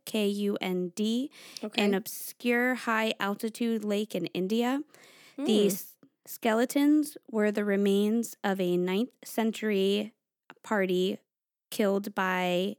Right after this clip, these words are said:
Speaker 1: a freak hailstorm.
Speaker 2: So they were just partying, there was a hailstorm, and a shit ton of people died?
Speaker 1: Yeah.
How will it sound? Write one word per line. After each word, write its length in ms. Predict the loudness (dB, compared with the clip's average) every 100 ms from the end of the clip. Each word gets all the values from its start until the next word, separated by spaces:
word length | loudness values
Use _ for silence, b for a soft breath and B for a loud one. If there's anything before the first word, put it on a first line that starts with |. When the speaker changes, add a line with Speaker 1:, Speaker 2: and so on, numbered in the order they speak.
| -4
Speaker 1:
a 140 | -4
freak 440 | -4 -6 -6 -6 -10
hailstorm. 960 | -2 2 2 0 -4 -4 -2 -4 -6 -6
Speaker 2:
So 100 | 2
they 100 | 4
were 60 |
just 160 | 4 2
partying, 520 | -2 0 4 4 4
there 100 | 4
was 100 | 2
a 60 | 0
hailstorm, 640 | 0 -2 -2 0 2 2 2
and 140 | 2
a 60 | 2
shit 340 | 0 0 2
ton 140 | 2
of 100 | 2
people 220 | 2 2 2
died? 400 | 4 4 2 -4 _ _
Speaker 1:
Yeah. 280 | -2 0 0